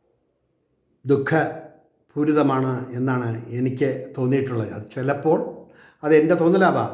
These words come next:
എങ്കിലും കലാകാരന്മാരിൽ ഏറിയ പങ്കും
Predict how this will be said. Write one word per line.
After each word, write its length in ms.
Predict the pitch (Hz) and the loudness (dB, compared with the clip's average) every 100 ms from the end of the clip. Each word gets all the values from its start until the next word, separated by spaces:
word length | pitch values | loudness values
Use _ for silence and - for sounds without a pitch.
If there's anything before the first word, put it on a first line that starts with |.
| - - _ _ 113 | -12 -20 _ _ -8
എങ്കിലും 340 | 117 131 110 92 - - _ _ _ _ _ _ _ _ _ | -4 -2 -4 -8 -16 -20 _ _ _ _ _ _ _ _ _
കലാകാരന്മാരിൽ 840 | 151 143 160 165 160 156 151 143 143 131 117 - - - 135 | 2 4 4 4 2 2 0 0 -4 -4 -6 -12 -20 -8 0
ഏറിയ 240 | 160 180 175 | 2 4 2
പങ്കും 380 | 147 135 131 | 0 -2 -2